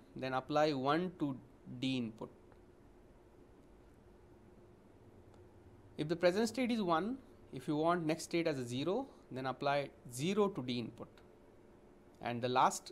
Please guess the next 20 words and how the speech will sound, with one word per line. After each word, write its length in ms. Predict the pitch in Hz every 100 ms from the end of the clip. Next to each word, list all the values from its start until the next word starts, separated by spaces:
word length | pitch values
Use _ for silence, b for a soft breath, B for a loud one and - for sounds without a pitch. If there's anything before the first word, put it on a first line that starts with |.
| -
case, 400 | - 185 254 - - - - - - - - -
if 120 | 127
the 80 | 127
present 340 | 135 139 175
state 260 | 180 180 175
is 120 | 151
one 360 | 135 151 220 254 - - - 117
and 160 | 127
if 120 | 127
you 180 | 127 131 - - - - - - -
still 400 | - 175 190 165
want 240 | 160 160
to 60 | 160
be, 240 | 156 151 139
remain 280 | 143 160 165
in 100 | 143
the 80 |
same 280 | 143 151 143
state 320 | 139 147 190
one 320 | 156 131 190